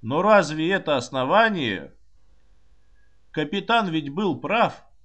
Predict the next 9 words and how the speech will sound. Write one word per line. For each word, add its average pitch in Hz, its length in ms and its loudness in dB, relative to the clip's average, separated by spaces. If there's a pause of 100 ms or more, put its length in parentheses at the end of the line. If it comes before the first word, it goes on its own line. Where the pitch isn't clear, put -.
(1200)
Или 262 280 2
они 220 340 4
никому 202 460 0
из 180 120 -2
офицеров 196 540 -2
старой 185 340 0
армии 202 400 2
не 156 140 -4
доверяют? 127 680 0